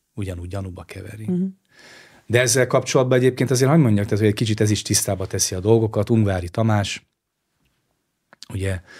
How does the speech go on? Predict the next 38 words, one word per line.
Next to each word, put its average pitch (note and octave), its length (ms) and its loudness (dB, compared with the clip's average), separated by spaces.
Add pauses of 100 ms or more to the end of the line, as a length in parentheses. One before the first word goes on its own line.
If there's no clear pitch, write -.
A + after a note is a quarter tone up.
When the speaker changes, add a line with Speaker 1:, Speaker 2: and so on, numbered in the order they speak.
(320)
Speaker 1:
nagyon A2 280 4
népszerű G#2+ 340 2
és F#2+ 80 -2
nagyon G2 240 0
művelt F#2+ 360 -2
irodalomtörténész F#2+ 920 -2
volt, A2 400 2 (1300)
és, G#2+ 300 -2
ö, G2+ 140 2 (100)
ő D3 160 6
például G#2+ 400 6
róla A2 260 6
tudjuk G#2+ 380 0
egy F2+ 120 -4
jelentésből, A2+ 760 2
hogy, G#2 160 -2 (580)
hogy A2 160 -2
ő A2+ 80 4
például A2 220 4
társadalmi G#2+ 600 -2
kapcsolat - 540 -14
volt. - 240 -20 (260)
Az G3+ 160 2
azt F#3+ 220 4
jelenti, C3+ 240 2
aki A2+ 80 2
Speaker 2:
Mhm. A#2+ 100 2
Speaker 1:
nincsen G#2 280 -2
beszervezve, G#2+ 760 0
de G2 140 -4
azért, F#2 320 -6
hogyha F2 240 -12
megkérdezik, G2 680 -6
akkor, F2+ 380 -12 (800)
akkor G2+ 300 -4
szolgálatára F2+ 760 -2
áll F2+ 220 -8
a F2 140 -6